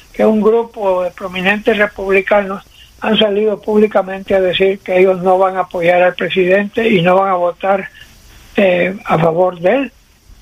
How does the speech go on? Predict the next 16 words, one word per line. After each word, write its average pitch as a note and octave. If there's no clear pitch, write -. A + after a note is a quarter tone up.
Así G#3
que G3
él G3
tiene G#3
todavía F#3+
también F#3
problemas F#3+
con D#3+
parte F#3+
del E3
partido, A#3+
pero F3+
él F#3+
tiene A3
su A3
gente. A3